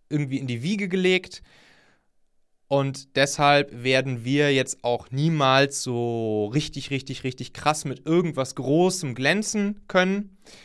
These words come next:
sondern, ja, wir müssen uns sozusagen alles hart erarbeiten und im Prinzip müssen wir unser Leben lang hart arbeiten.“ Und da schwingt auch schon wieder so ein bisschen diese Ambivalenz mit, von der ich bei meinem Vater sprach,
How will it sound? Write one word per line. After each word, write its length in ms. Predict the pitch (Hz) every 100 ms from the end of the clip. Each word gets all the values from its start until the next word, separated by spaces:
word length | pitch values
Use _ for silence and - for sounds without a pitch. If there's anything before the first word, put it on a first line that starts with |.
| - _ _ _ _ -
sondern, 560 | 143 147 147 139 139 - _ _ -
ja, 200 | 117 104
wir 80 | 117
müssen 280 | 151 180 180
uns 140 | 143
sozusagen 360 | 156 131 135 131
alles 340 | 139 147 143 -
hart 200 | 139 143
erarbeiten 560 | 113 123 139 135 135
und 100 | 117
im 80 | 113
Prinzip 340 | 104 113 123
müssen 200 | 123 117
wir 80 | 123
unser 160 | 110 104
Leben 200 | 107 110
lang 200 | 104 95
hart 220 | 98 -
arbeiten.“ 420 | 92 92 87 - _ - _ _ _ - - - _ _ -
Und 640 | 131 127 123 123 123 -
da 120 | 139 185
schwingt 440 | - 190 269 -
auch 80 | 190
schon 180 | 185 180
wieder 180 | 180
so 100 | 160
ein 40 | 156
bisschen 260 | 185 175
diese 240 | 160 151 -
Ambivalenz 720 | 156 160 143 147 175 185 -
mit, 180 | 110 98
von 160 | 107
der 120 | 98 98
ich 120 | -
bei 80 | 101
meinem 180 | 95 95
Vater 240 | - 90
sprach, 460 | - - 110 190